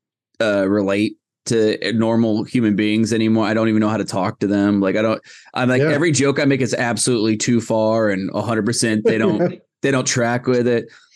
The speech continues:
Speaker 1: Um, I'm, like, I'm a part of this, um, group thread, a bunch of old friends and stuff from, like, like,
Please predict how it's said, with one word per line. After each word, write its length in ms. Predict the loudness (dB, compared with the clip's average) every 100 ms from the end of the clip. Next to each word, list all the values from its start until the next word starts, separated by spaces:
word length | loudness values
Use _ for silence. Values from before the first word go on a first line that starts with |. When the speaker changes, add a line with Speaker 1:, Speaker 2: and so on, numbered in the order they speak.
| _ _ -4
Speaker 1:
Um, 460 | 0 2 2 2 -2 _ _
I'm, 140 | -2 -2 -2
like, 240 | -4 -4 -2
I'm 140 | 0 2
a 20 |
part 160 | 2
of 60 | 2
this, 240 | 0 0
um, 480 | 0 2 0 0 -4 _ _ _ _ _ _ _ -6 -2
group 300 | 0 0 -2
thread, 460 | -2 0 2 0 0
a 40 | 0
bunch 200 | 2 2
of 60 |
old 260 | 2 2 0
friends 320 | 0 2 2
and 100 | 0
stuff 320 | 0 0 0
from, 280 | -2 -2 0
like, 320 | 2 0 -4 -12 -20 -4
like, 300 | -2 -2